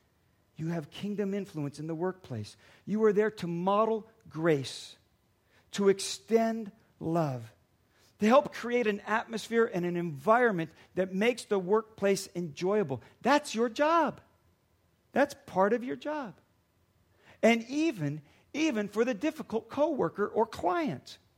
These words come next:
Hey, just out of curiosity, how many here would say, "I have a difficult coworker in my job"? Anybody? Now, none of the staff better be raising their hand, okay? But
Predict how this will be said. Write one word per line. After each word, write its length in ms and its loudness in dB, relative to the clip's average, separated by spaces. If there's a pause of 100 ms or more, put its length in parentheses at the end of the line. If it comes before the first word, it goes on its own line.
(600)
Hey, 220 0
just 160 2
out 100 4
of 60 -2
curiosity, 280 -4 (160)
how 200 6
many 200 0
here 220 6
would 120 -2
say, 100 -4 (240)
"I 160 10
have 180 8
a 60 4
difficult 560 0
coworker 500 4
in 180 0
my 200 4
job"? 360 4
Anybody? 400 4 (280)
Now, 100 0
none 160 6
of 40 -2
the 80 2
staff 360 4
better 160 -2
be 100 -2
raising 260 -2
their 120 -4
hand, 240 -4 (180)
okay? 200 -4 (580)
But 120 -4